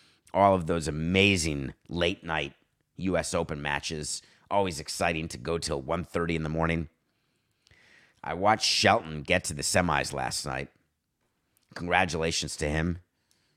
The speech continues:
Djokovic reached the semis and broke a record. Can we talk about Djokovic?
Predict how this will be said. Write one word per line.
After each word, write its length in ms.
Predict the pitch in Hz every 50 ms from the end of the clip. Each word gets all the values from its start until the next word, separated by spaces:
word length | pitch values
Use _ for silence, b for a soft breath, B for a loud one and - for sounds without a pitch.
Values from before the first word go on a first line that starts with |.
| _ _ _ _ -
Djokovic 720 | 78 92 107 120 117 - 113 92 98 104 - - - 82
reached 460 | 90 104 101 - - - - - - _ _ _ _ -
the 80 | - 90
semis 800 | - - - 95 95 95 87 87 90 95 92 - - - - _ _ _ _ _ _ _ _ _ _ _ _ _ _ -
and 160 | 92 87 80
broke 260 | 73 - 90 85 - 95
a 60 | 82
record. 360 | 69 - - - - - - - _ _ _ _ _ _ _ _ _ _ _ _ _ b b b b b b b b b b
Can 100 | - -
we 80 | - 208
talk 260 | - - 110 101 -
about 220 | - 98 98 95 95
Djokovic? 640 | 90 90 90 - 95 90 98 95 - - - -